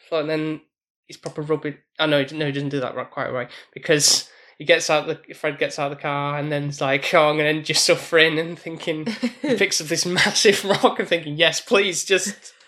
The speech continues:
Speaker 1: end it there."
Speaker 2: So, is it E B that is your problem, then? Is that, like, the main issue? Like, to, to kill him off, would that make the movie any better? Is it because it
Speaker 1: Well, the
Speaker 2: is
Speaker 1: end,
Speaker 2: Russell
Speaker 1: the, the, the film would end there, wouldn't it?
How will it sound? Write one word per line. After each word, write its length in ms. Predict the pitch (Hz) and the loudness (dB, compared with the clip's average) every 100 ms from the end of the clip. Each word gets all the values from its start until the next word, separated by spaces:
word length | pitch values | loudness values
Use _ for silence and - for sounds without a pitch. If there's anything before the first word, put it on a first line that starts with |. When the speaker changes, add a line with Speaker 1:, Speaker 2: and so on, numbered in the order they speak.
| _ _ _ - - - - | _ _ _ -20 -20 -6 2
Speaker 1:
end 280 | 185 214 | 2 4
it 100 | 190 185 | 4 6
there." 360 | 196 190 160 - - - - - | 6 6 0 -6 -20 -20 -20 -4
Speaker 2:
So, 300 | 403 - - 392 311 - | -4 -4 -6 -4 -6 -6
is 140 | 330 | -4
it 120 | 370 339 | -2 2
E 200 | 381 415 | 2 2
B 240 | 370 330 | 2 4
that 200 | 311 226 | 2 0
is 140 | 233 226 | -2 0
your 140 | 214 | 0
problem, 540 | 208 214 190 170 165 180 | 0 -4 -6 -6 -8 -6
then? 200 | 165 165 | -8 -8
Is 120 | 185 | -6
that, 280 | 202 185 180 - | 0 0 -2 -6
like, 320 | 202 180 165 | -2 -2 -4
the 60 | 185 | -10
main 500 | 190 175 170 170 175 _ _ _ _ | -6 -4 -4 -8 -16 _ _ _ _
issue? 360 | 233 233 196 180 | -2 0 0 0
Like, 240 | 175 - | 0 -2
to, 80 | - - _ - | -8 -14 _ -12
to 60 | 214 | -8
kill 440 | - 247 220 214 196 | 2 4 4 2 -4
him 360 | 190 220 214 | -8 -4 0
off, 500 | 196 170 - - _ _ _ _ _ _ _ | 2 0 -4 -14 _ _ _ _ _ _ _
would 220 | 190 196 | -12 -2
that 180 | 214 175 | 0 0
make 180 | 208 185 | -2 -4
the 60 | 208 | -4
movie 380 | 196 196 202 | -2 -2 -2
any 100 | 190 | -2
better? 240 | 190 190 214 | -2 -2 -2
Is 140 | 214 | -4
it 80 | 220 | -8
because 280 | 226 240 220 | -8 -4 2
it 40 | 233 | 4
Speaker 1:
Well, 80 | 175 | 6
the 80 | |
Speaker 2:
is 40 | 185 | 6
Speaker 1:
end, 140 | 196 | 6
Speaker 2:
Russell 200 | 226 240 | 2 2
Speaker 1:
the, 100 | 190 | 2
the, 140 | 180 180 | 2 0
the 160 | - 190 | 0 -2
film 260 | 190 185 | 2 2
would 100 | 170 | 2
end 200 | 165 151 | 0 2
there, 180 | 143 170 | 2 2
wouldn't 220 | 160 160 | 0 -4
it? 180 | 143 - | -6 -8